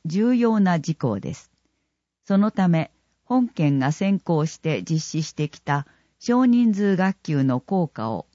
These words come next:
国にしっかりと説明し、学級編成基準を引き下げ、来年度から少人数学級を計画的に進めるよう要望するとともに、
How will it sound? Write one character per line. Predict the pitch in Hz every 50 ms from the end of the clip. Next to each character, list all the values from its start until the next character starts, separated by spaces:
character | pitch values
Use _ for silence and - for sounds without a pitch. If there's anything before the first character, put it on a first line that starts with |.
| _ _ _ _ _ _ _
国 | - 202 202 214 220
に | 208 196 196 185 - -
し | - - 190
っ | - _
か | - - 262
り | 240 190 -
と | - 127 123
説 | - - 143 - - - 165
明 | 160 151 143 143
し、 | 143 - - 127 123 80 - _ _ _ _ _ _ _ _ _ _ _
学 | - 170 170 175 - _
級 | - 233 247 262
編 | 247 - 262 226 233
成 | 220 - - 214 208 208 202
基 | - 214 196
準 | 190 180 160 139 127
を | 117 113
引 | 120 - - _
き | - 175
下 | - - 165 143
げ、 | 131 117 - - _ _ _ _ _ _ _ _ _ -
来 | 190 214 233 240
年 | 233 233 220 190 170
度 | 165 160 151
か | - 147 139
ら | 139 135 143 - _ _ _ _ _
少 | - - 240 254 269 269
人 | 254 254 254 254 240 214
数 | 214 226 220 208
学 | 196 202 202 196 - -
級 | - 151 143 139
を | 131 127 113 - - _
計 | - 214 226 254
画 | 254 - 247 233 - -
的 | - 214 202 - 208
に | 190 190 196
進 | - - 175 160 - 185
め | 180 180 180 160
る | 170 170 165
よ | 165 147 131 107 - - _
う | _ _ _ _
要 | - 175 185 202 220 208
望 | 180 202 196 196 190
す | - - 170
る | 156 175 170
と | - 165 156
と | - - 165 151
も | 139 120 113
に、 | 113 - -